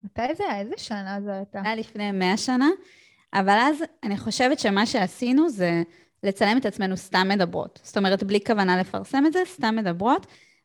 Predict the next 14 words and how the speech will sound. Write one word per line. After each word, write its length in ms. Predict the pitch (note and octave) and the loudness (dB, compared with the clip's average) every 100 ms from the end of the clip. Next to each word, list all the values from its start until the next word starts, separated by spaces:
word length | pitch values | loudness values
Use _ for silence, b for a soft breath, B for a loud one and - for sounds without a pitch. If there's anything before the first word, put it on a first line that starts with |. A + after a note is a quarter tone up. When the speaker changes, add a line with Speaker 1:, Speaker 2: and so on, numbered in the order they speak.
| - | -4
Speaker 2:
ואז 240 | A3+ D4+ | 0 0
עם 120 | D#4+ D4 | 0 0
הזמן 300 | C4 C4 C#4 | 0 0 0
גם, 120 | C#4 C4+ | -2 -6
כאילו, 680 | C4+ B3 B3 B3 A3 G3 G3 - - | -4 -2 2 2 2 0 -2 -8 -6
אני 160 | A3+ | -4
חושבת, 280 | - C4 C#4+ | 0 0 0
יותר 280 | A3 G#3+ G#3+ | 0 2 2
לשחרר 640 | A#3 - F#3+ - F#3+ G3 G3+ | 2 0 -2 2 2 2 0
כזה. 320 | G#3+ G#3 F3 F#3+ b _ | 0 0 -2 -6 b _
בכל 260 | G#3+ A#3+ B3+ | 0 2 2
מקרה, 220 | D4 G#3+ | 2 2
זה 100 | G#3+ | 4
באמת, 240 | A#3+ A#3 | 4 2